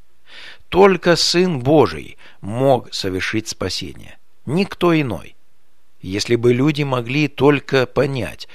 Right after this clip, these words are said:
эту простую истину, как намного улучшилось бы человечество.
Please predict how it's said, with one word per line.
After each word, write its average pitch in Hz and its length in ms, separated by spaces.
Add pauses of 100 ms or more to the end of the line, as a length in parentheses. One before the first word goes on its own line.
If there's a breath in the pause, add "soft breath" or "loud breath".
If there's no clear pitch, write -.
(180 loud breath)
эту 127 240
простую 143 600
истину, 160 600 (460 loud breath)
как 147 340 (220 soft breath)
намного 143 720 (100)
улучшилось 139 800
бы 104 200
человечество. - 880